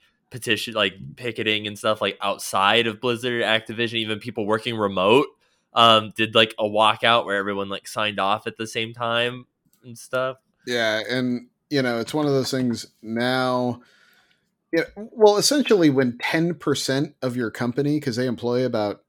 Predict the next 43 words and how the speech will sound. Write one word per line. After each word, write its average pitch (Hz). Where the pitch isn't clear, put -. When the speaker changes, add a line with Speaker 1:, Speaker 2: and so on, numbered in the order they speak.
Speaker 2:
nine 95
thousand 156
people, 208
so 233
when 247
ten 320
percent 175
of 139
your 110
company 147
are 95
saying, 127
like, 95
"This 117
guy 117
needs 117
to 85
go," 87
like, -
right 104
now, 117
um, 104
it's -
gotta, 147
it's -
gonna 196
start -
stacking 135
up. 113
And, 123
you 139
know, 113
this, 131
the 139
board 160
going 131
like, 104
"Oh, 196
Bobby 156
Kotick's 170
got 175
this, 110
no, 151